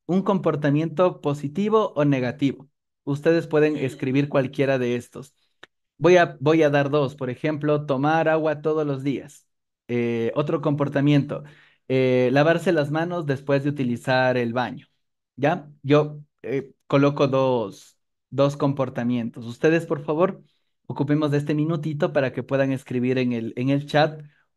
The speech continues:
un comportamiento. Pueden igual, no sé, escribir en una hojita de papel si quieren hacerlo en sus casas y no pueden escribir.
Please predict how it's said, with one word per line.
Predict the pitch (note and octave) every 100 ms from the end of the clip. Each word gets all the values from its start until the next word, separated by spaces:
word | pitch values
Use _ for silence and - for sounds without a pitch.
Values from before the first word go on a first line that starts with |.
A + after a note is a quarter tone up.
| _
un | D#3 F3+
comportamiento. | F#3+ E3+ G3 G3+ F#3+ E3 E3+ B3 C#4+ _ _ _ -
Pueden | - D3 C#3+
igual, | C#3 C#3 A#2+ -
no | - B2+
sé, | C#3+ C3+
escribir | C3 B2 B2+
en | B2+
una | B2 A2+
hojita | C3 C3+
de | B2
papel | A#2 A2+ C#3+
si | D3
quieren | B2 B2+ B2
hacerlo | A#2+ C3 B2 B2+ A#2+ A2 - _ _ _ _ _ _ _ _ _ _ _ _
en | B2+ B2+
sus | C3+ B2
casas | - C#3 D3+ E3
y | C3
no | B2 B2
pueden | B2+ B2+ B2+
escribir. | - F#3 F3+ F#3 A3+